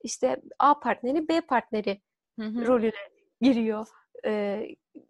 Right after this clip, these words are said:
Speaker 1: ki zaten bütün ilişkiler kadın erkek ilişkileri de değil yani. <laughs> Hani, e, o yüzden
Speaker 2: Evet ya.
Speaker 1: şey,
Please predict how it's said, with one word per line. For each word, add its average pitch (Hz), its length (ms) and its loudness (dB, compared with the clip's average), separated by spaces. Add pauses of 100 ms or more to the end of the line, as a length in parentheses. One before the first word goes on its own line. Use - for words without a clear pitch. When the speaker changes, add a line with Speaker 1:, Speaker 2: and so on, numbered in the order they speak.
(280)
Speaker 1:
ki 247 120 -4
zaten 233 500 4
bütün 240 240 -4
ilişkiler 226 420 -4
kadın 240 240 -2
erkek 220 360 -2 (240)
ilişkileri 214 600 -4
de 370 180 2
değil 240 220 2
yani. 208 360 -4
<laughs> 220 80 -4
Hani, 247 340 6 (540)
e, 202 300 2 (140)
o - 180 2
yüzden 247 320 2
Speaker 2:
Evet 226 380 0
ya. 175 360 -8 (480)
Speaker 1:
şey, 262 320 6